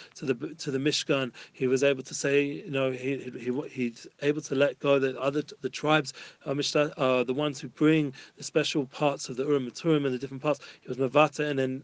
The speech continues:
Hashem said, "You have a rotzen so strong to do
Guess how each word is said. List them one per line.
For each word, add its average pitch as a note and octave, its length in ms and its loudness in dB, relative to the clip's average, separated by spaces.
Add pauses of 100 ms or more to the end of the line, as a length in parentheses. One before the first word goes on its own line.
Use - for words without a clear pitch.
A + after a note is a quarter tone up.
Hashem D3+ 360 -2
said, C#3+ 300 2 (260)
"You C#3 80 -4
have C3 120 0
a C#3+ 60 8
rotzen C#3+ 480 2
so D3+ 220 4
strong D#3 440 2
to - 140 -14
do F3 380 6